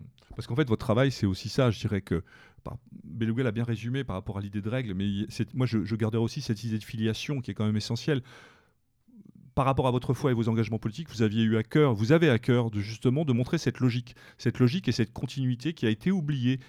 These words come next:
et justement qui est aujourd'hui très prégnante pour vous, bien sûr, mais je pense qu'elle n'est pas, elle ne vous est pas propre. Alors, je vais pas dire qu'on est dans, dans, dans, dans l'air du temps, parce qu'il y a quand même quelque chose autour de ça, ce retour aux communautés premières,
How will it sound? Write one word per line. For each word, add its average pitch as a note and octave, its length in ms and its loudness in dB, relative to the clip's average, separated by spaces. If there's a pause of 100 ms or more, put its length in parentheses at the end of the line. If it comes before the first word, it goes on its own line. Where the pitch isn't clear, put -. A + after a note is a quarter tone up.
(120)
et A2 80 2
justement B2+ 500 0
qui - 260 -2
est A#2+ 40 6
aujourd'hui A#2+ 320 2
très - 180 0
prégnante C3+ 640 0 (400)
pour G2 120 -6
vous, E3+ 160 0
bien B2 160 2
sûr, F#3+ 380 -2 (180)
mais A#2 100 2
je - 60 0
pense A3 160 -4
qu'elle A#2 180 0
n'est A2+ 120 2
pas, - 260 -4 (140)
elle B2+ 160 2
ne A#2+ 100 4
vous A#2+ 180 0
est C3+ 60 2
pas D3 140 0
propre. B2+ 260 -2
Alors, E2+ 80 -4
je G2 60 -4
vais A#2 40 -6
pas D3 100 -2
dire F3 120 2
qu'on C3+ 160 -6
est C3+ 80 -2
dans, G#2+ 180 -2
dans, G2 200 -8
dans, G2 180 -10
dans G2+ 160 -8
l'air A#2 160 -2
du B2 160 -6
temps, C#3 220 -4
parce - 160 -12
qu'il C#3 100 -4
y C3+ 40 0
a C3 40 -2
quand G3 140 0
même G#3 120 -2
quelque C#3+ 220 -4
chose D3 240 -6
autour A#2+ 220 -6
de G#2+ 80 -2
ça, B2 260 -6 (240)
ce - 140 -2
retour E3 320 0
aux G3 80 -2
communautés C3 420 0
premières, B2 460 -4